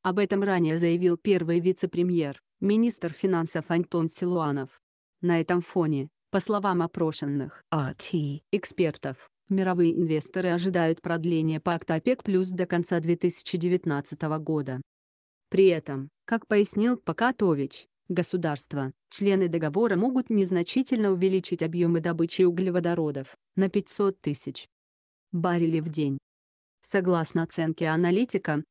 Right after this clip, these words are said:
Speaker 1: такая мера защитит глобальный рынок нефти от дефицита и позволит предотвратить чрезмерное ускорение цен на энергосырье.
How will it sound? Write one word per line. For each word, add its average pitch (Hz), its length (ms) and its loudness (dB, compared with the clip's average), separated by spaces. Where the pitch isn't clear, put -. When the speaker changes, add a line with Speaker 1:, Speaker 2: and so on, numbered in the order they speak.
Speaker 1:
такая 185 320 0
мера 160 280 0
защитит 180 480 -2
глобальный 170 580 0
рынок 226 400 0
нефти 175 320 2
от 170 160 0
дефицита 208 600 -2
и 165 180 -4
позволит 202 580 -2
предотвратить 208 720 0
чрезмерное 175 720 2
ускорение 190 640 2
цен 233 340 0
на 170 140 2
энергосырье. 151 760 -2